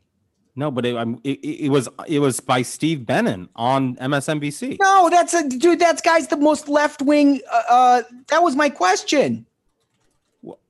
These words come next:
Speaker 1: wait,
Speaker 2: That
Speaker 1: I was,
Speaker 2: guy,
Speaker 1: I was
Speaker 2: you
Speaker 1: supposed to s-, I was supposed to say that
Speaker 2: Steve Bannon, that's like saying S-, Keith Olbermann. That's not news.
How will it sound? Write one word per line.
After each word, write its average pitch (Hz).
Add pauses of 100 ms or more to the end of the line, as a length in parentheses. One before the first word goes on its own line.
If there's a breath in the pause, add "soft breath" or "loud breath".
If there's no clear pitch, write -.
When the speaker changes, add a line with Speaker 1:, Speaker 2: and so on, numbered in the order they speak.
(180)
Speaker 1:
wait, 127
Speaker 2:
That 294
Speaker 1:
I -
was, 117
Speaker 2:
guy, -
Speaker 1:
I 147
was 160
Speaker 2:
you -
Speaker 1:
supposed 170
to 170
s-, 147
I 131
was 147
supposed 165
to 143
say 143 (600 soft breath)
that 226
Speaker 2:
Steve 381
Bannon, 339
that's 320
like 330
saying 311
S-, 226 (280)
Keith 330
Olbermann. 294 (140)
That's 311
not 262
news. 214